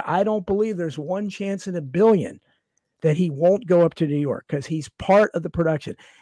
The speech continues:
And I'll eat my words. If he doesn't go up there and stay in Florida, I'll say, "You know what? I guess he has one, a little ounce of,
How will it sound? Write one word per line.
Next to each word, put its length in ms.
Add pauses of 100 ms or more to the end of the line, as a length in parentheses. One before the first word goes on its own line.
And 160
I'll 280
eat 160
my 160
words. 400
If 100
he 120
doesn't 340
go 140
up 100
there 100
and 120
stay 240
in 100
Florida, 360
I'll 60
say, 160
"You 140
know 140
what? 240 (1080)
I 80
guess 220
he 100
has 180
one, 400
a 120
little 340
ounce 320
of, 120